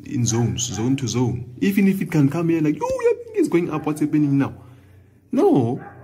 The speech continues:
it moves in zone. That is why sometimes you can even take profit earlier.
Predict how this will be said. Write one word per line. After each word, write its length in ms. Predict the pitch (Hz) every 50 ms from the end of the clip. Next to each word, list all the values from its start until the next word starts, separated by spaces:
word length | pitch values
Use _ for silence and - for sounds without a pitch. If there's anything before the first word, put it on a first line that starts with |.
| - - - - - _ -
it 200 | - 240 - -
moves 260 | 220 254 254 - -
in 100 | 214 170
zone. 320 | 131 165 202 185 160 - -
That 140 | 156 170
is 120 | 233 214 180
why 100 | 190 185
sometimes 400 | - 175 170 175 180 170 170 160
you 60 | 156
can 140 | 160 151 151
even 200 | 175 185 180 160
take 220 | 156 165 160 156
profit 340 | - 143 151 147 151 147 143
earlier. 380 | 139 - 139 135 131 127 110